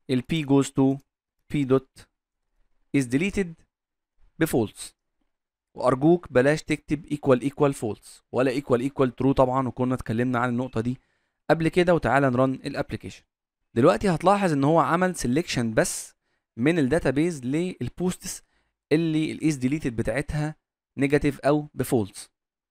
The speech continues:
ولكن ده معناه ان انا في اي مره بحتاج ان انا اعمل سيلكشن لبوستس من الداتابيز لازم اضيف الوير او الجزء بتاع الفلترنج ده، لازم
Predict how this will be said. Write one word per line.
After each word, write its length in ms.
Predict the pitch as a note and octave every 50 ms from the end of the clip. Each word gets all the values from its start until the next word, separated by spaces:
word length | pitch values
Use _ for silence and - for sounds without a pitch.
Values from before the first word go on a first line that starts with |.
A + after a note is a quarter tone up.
| _ _
ولكن 440 | A3+ A#3 F#3 A3 - - G3+ F#3+ F3
ده 100 | G3+ A3
معناه 500 | G#3+ F3+ B2 C3+ D3+ E3+ F3+ D3+ - -
ان 180 | A2+ A#2 C3
انا 220 | D#3 F3+ F3+ E3 D3+
في 140 | - - _ _ -
اي 260 | E3 A3 G#3+ G3 D#3+
مره 340 | C#3+ C#3+ D#3 E3 C#3 A2+ A2
بحتاج 460 | G#2+ G#2 - - - C#3 - D#3 C3+
ان 120 | B2+ B2+
انا 180 | D3 D#3 D3 -
اعمل 320 | D3+ D#3+ D#3 C3+ A#2+ A2+
سيلكشن 480 | - - B2+ A#2 B2+ D3+ - - - A2+
لبوستس 540 | A2+ A2 - - D#3+ D#3 - - C3+ - -
من 200 | C3 C3 C#3 C3+
الداتابيز 640 | B2 A#2 A#2 C3+ D#3+ - D3+ C3+ D#3 F3 F#3 F3 - _ _ _ _ _ _ _
لازم 480 | - A2+ C3+ D#3+ F#3 F#3 F3 F3+ F3 C#3+
اضيف 420 | B2+ B2+ B2+ D3 E3 F3 - - _ -
الوير 420 | B2 B2+ B2 C#3+ E3 F3+ F#3 E3+ -
او 120 | B2 B2 A#2+
الجزء 400 | A#2+ B2 C3+ D#3+ F3+ F3 - C3
بتاع 300 | B2 _ - D#3 D3 C3
الفلترنج 600 | C3+ - - D#3+ E3+ - - C3 C3 B2+ B2 B2+
ده، 200 | D#3 F3 A3 - _
لازم 500 | G3+ A#2 B2 C#3 D#3+ F3 E3 D#3+ D#3+